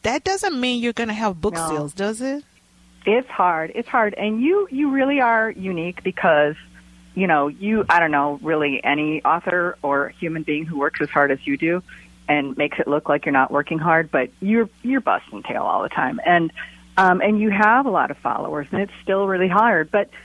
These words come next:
Speaker 2: but what c-, <laughs> I read this article that you sent me, and I just laughed because, um, so it, basically the gist of it is that Billie Eilish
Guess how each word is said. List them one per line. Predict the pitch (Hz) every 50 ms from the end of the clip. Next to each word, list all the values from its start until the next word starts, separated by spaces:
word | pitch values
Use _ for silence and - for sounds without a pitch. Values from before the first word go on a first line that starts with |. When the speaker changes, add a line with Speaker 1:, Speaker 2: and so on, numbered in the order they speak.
| - - _ _ - -
Speaker 2:
but | 240 240 240
what | - 214 233 220
c-, | - - - - - - -
<laughs> | - 185 170 - - - - - - -
I | 285 262 -
read | 370 370 403 403 381
this | 302 285 220
article | 208 185 196 214 220 - 170 165
that | 170 156 -
you | 175 170 -
sent | 175 165 151
me, | 117 147 147
and | 151
I | 160 185
just | 208 254 247 -
laughed | 160 143 139 143 139 135 143 139 139 147 - - -
because, | - 165 - 175 151 151 143 - - - - - - - - - - - - - - - - -
um, | 180 190 175 170 160 147 151 156 - - - - - - - - - - - - -
so | - 240 202 202 202
it, | 190 - -
basically | 220 220 220 - 233 - 208 196
the | 180 185 175
gist | - 202 202 185 -
of | 208 175
it | 180 170
is | 170 165 - -
that | 156 151 147 139 - - - - - 147 131 -
Billie | 170 185 220 240 240 214 202
Eilish | - 185 240 269 226 202 202 214 208